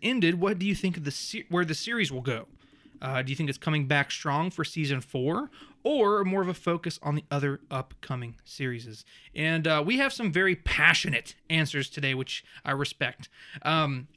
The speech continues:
so let's go ahead and start off with Mister Alex Mason. He says, The finale was great.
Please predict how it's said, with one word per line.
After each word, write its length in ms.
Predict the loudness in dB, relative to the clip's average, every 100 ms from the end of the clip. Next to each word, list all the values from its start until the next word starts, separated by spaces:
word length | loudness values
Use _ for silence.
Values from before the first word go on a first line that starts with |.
| _ _ _ _ _ -20 -6
so 100 | 0
let's 140 | 0
go 100 | 4
ahead 180 | 4 4
and 120 | 2
start 360 | -2 0 0 0
off 340 | 0 2 2 -2 _ _
with 240 | -6 -4 -2
Mister 380 | -4 -2 -4 -2
Alex 340 | -2 -2 -2
Mason. 380 | 0 2 2 0
He 100 | 0
says, 240 | 0 -2 -4
The 80 | -4
finale 500 | 0 2 4 2 2
was 180 | 0
great. 480 | 2 2 4 2 -4